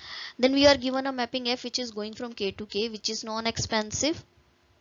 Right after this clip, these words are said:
And moreover, every non-expansive mapping which is going from K to K, if this mapping has a fixed point set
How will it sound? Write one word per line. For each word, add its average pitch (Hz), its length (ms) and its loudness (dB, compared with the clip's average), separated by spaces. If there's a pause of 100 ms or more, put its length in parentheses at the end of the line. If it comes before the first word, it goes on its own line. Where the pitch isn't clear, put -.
(1500)
And 269 300 4
moreover, 254 640 2
every 226 320 2
non-expansive 269 720 -4
mapping 240 400 -4
which 254 160 -6
is 226 80 -6
going 214 240 -6
from 233 160 -10
K 208 180 -2
to 208 140 -10
K, 202 400 -2 (360)
if - 200 -4
this 339 180 2
mapping 247 360 -4
has 208 280 -2
a 240 60 -4
fixed - 500 -6
point 330 260 0
set - 440 4